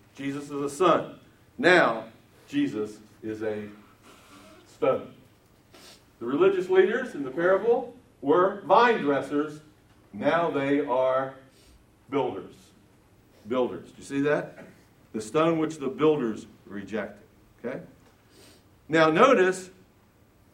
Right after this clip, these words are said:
the stone that's rejected, the stone which the builders rejected, you see that? Verse seventeen?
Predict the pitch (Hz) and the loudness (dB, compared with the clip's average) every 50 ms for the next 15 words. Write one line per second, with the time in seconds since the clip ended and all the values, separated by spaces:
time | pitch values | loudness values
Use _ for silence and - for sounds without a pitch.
0 | _ _ _ _ _ _ _ _ _ _ _ _ _ _ _ _ _ _ _ _ | _ _ _ _ _ _ _ _ _ _ _ _ _ _ _ _ _ _ _ _
1 | _ _ _ _ _ _ _ _ _ _ 156 151 147 - - - 208 214 247 269 | _ _ _ _ _ _ _ _ _ _ -10 -8 -8 -6 0 4 6 6 6 6
2 | 254 208 185 - - 170 170 156 151 147 165 214 247 240 - - 123 120 123 - | 4 2 2 2 2 0 0 0 0 2 4 4 4 4 2 -2 -4 -4 -4 -4
3 | 165 - - - _ _ - 143 - - - 196 208 240 240 220 196 - - 170 | -8 -14 -18 -20 _ _ -10 -10 -8 -2 0 0 2 2 2 0 0 0 2 0
4 | 160 143 160 175 190 190 202 180 170 170 156 147 - 190 185 165 - - 120 117 | 0 2 4 2 2 2 0 0 0 0 0 2 2 2 2 2 0 -4 -8 -8
5 | 123 139 139 - 165 160 160 180 202 220 220 - - - 156 165 160 - 180 180 | -8 -10 -6 -2 -2 0 0 0 0 -2 -4 -6 -10 -10 -10 -8 -6 -6 -8 -8
6 | 175 175 180 185 190 208 | -8 -10 -12 -12 -12 -12